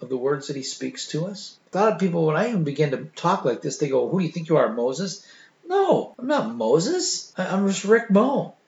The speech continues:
Moses had his thing. He was a man who had a calling on his life, and I'm not so sure he thought it was gonna be that great of a thing he was gonna do. But we look back on it, and that was a pretty great thing he did,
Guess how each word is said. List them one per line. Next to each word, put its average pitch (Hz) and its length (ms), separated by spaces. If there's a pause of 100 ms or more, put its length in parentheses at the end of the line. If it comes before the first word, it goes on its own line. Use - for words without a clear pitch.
(140)
Moses 214 600
had 214 220
his 214 240
thing. 240 400 (340)
He 165 100
was 190 120
a 147 100
man 170 400
who 160 100
had 139 140
a 139 60
calling 147 400
on 143 120
his 123 140
life, 151 340
and 123 160
I'm 156 180
not 185 200
so 165 140
sure 160 260
he 170 140
thought 175 260
it 123 40
was 110 120
gonna 123 160
be 110 120
that 113 200
great 117 200
of 113 80
a 110 60
thing 120 260
he 113 80
was 107 120
gonna 107 240
do. 117 320 (200)
But 123 300
we 135 80
look 151 240
back 151 300
on 135 80
it, 123 60
and 120 100
that - 80
was - 100
a - 40
pretty 139 200
great 131 240
thing 135 160
he 117 80
did, 143 400